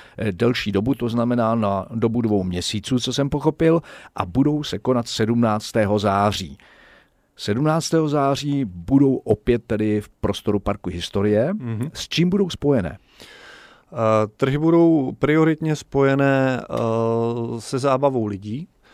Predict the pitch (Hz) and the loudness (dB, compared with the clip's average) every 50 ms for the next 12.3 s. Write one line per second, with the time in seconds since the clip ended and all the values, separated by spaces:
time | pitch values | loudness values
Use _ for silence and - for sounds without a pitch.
0 | - - - _ - - 117 113 117 120 120 120 120 120 120 117 117 - - 120 | -20 -20 -20 _ -6 -2 2 4 4 6 6 6 4 4 4 2 0 -2 -2 -2
1 | 120 120 113 - - - 127 127 135 - - 123 120 127 131 127 - 135 131 131 | -2 -2 -4 -4 -4 -2 0 0 0 0 -2 -4 -4 -2 -4 -4 -4 -2 -2 0
2 | 131 131 123 - 135 127 - 139 131 - - 127 127 127 120 - - 127 123 131 | 0 0 -2 -2 -4 -4 -2 -4 -4 -2 -2 -2 -2 -2 -4 -4 -6 -4 -2 -2
3 | 135 - - 123 117 - 117 120 123 127 127 123 120 - 120 120 117 117 117 113 | -2 -2 -4 -6 -10 -10 -8 -4 -2 0 0 0 -2 -2 -2 0 0 0 0 -2
4 | 123 123 117 - 110 107 117 123 - - - - - 117 113 110 110 107 104 - | -2 -4 -4 -2 -2 0 -2 -2 -6 -12 -14 -10 -6 -4 -4 -2 -4 -6 -8 -12
5 | - - 113 113 113 113 117 113 107 104 104 120 113 - - 117 113 110 107 110 | -12 -8 -6 -6 -4 -4 -4 -6 -6 -6 -6 -6 -6 -2 -2 -2 -2 0 -2 -2
6 | 113 110 120 120 117 - - 113 107 107 - - - - 120 117 113 117 117 - | -2 0 0 -2 -2 -2 -2 -2 -4 -4 -6 -8 -8 -6 -4 -4 -4 -6 -6 -4
7 | - 117 147 - - 120 - 104 107 107 - - 117 151 185 - - - - - | -4 -4 -2 -2 -2 -2 0 -2 -4 -2 -2 -2 -2 -2 -2 -6 -16 -20 -20 -20
8 | - - - - 120 131 113 - - 131 123 127 120 123 117 127 120 - - - | -16 -8 -2 0 0 0 0 -2 -2 0 2 2 2 2 0 -2 -2 -4 -4 -4
9 | 127 127 127 123 123 120 - 113 113 113 110 110 _ - 113 - - - 127 123 | -2 0 2 2 0 -2 -2 -4 -4 -4 -4 -6 _ -10 -10 -10 -8 -6 -4 -2
10 | 117 117 117 117 117 - - - 131 117 - - - 123 113 - - - 123 117 | 0 0 0 -2 -4 -6 -4 -4 -4 -4 -4 -6 -10 -10 -10 -10 -8 -6 -4 -2
11 | 113 117 117 117 - - - - - - - - 107 110 107 107 104 104 104 110 | -2 -2 -4 -4 -6 -12 -20 -20 -20 -12 -8 -4 -2 -2 0 0 -2 -2 -4 -6
12 | 110 104 117 113 113 113 | -6 -6 -4 -2 0 0